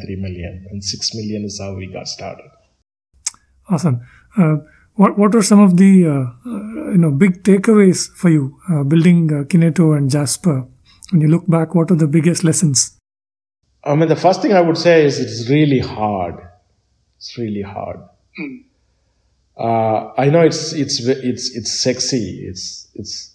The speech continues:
Speaker 1: it's, you know, it's, it's, uh, to become an, uh, an entrepreneur and so on. I mean, I didn't really think of it like an entrepreneur. I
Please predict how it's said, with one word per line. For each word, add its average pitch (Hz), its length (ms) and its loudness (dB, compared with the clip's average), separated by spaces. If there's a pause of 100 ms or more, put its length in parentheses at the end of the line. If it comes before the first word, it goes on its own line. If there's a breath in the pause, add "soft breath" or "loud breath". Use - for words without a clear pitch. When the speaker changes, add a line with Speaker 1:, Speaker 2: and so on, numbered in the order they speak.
Speaker 1:
it's, - 460 -20
you 107 200 -10
know, 98 140 -12
it's, 101 320 -8
it's, - 520 -14 (840)
uh, - 340 -20 (420)
to 120 100 -10
become 120 340 -4
an, 104 580 -8 (140)
uh, 98 580 -8
an 113 120 -6
entrepreneur 110 760 -2
and 98 160 -8
so 107 280 -4
on. 113 80 -4
I 131 40 0
mean, 151 160 2
I 151 160 4
didn't 156 220 2
really 143 320 0
think 131 220 -2
of 110 200 -2
it 113 160 -8
like 107 200 -6
an 98 100 -8
entrepreneur. 101 640 -6
I 101 140 -6